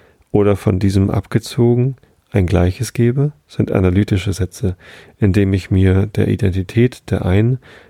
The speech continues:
Größenerzeugung mit der anderen unmittelbar bewusst bin. Axiomen aber sollen synthetische Sätze a priori sein.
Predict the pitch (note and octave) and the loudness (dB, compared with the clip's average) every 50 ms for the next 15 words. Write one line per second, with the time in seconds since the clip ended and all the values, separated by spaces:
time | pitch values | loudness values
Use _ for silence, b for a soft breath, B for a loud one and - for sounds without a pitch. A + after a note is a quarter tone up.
0 | B B - - - F#2+ G2 G2+ - A#2 - - G2 - - - G#2 G#2 A2 G#2+ | B B -10 -2 0 0 0 0 0 -2 -2 -2 -2 -4 -2 0 2 2 2 2
1 | A2+ A2+ A2 G#2 G#2+ - - G#2 F#2+ - - G2 - - G2+ G2 G#2+ A2 A2 A2 | 2 0 0 -2 -4 -4 -2 -2 -2 0 0 -2 -2 0 0 0 2 2 2 2
2 | A2 - - A2 G#2 G#2 G#2 G2 - - G#2+ G#2 G2+ G#2 F#2+ G#2 G#2 G2 - _ | 0 0 0 0 0 2 0 -2 -4 -4 -4 -2 -2 -2 -4 -4 -6 -8 -8 _
3 | - - G#2+ G2+ - _ _ _ _ _ - B B B B B B B B B | -14 -14 -14 -14 -16 _ _ _ _ _ -20 B B B B B B B B B
4 | B G#2 G2 - - - F#2+ F2+ G2 A2+ B2+ C3+ B2+ - A#2+ G#2+ G#2 G#2+ G#2+ G2 | B -2 -2 -2 -2 0 2 2 4 4 2 2 0 0 0 2 2 2 2 2
5 | G2 F#2+ G2 G2 G2 G2 G2 G2 F#2+ F#2 F2 - G#2 G2+ G2+ - G2+ F#2 G2 F#2 | 2 2 2 4 2 2 0 0 -2 -4 -4 -2 0 0 0 0 -2 -4 -4 -4
6 | F#2+ F2+ - - - - - - - F#2+ F#2 F2+ F2+ F2+ F2+ F2+ F2 - F2+ E2+ | -4 -4 -6 -6 -10 -10 -10 -8 -4 -2 -2 0 -2 -2 -4 -6 -10 -10 -12 -12
7 | F2 F#2+ G2 | -12 -12 -14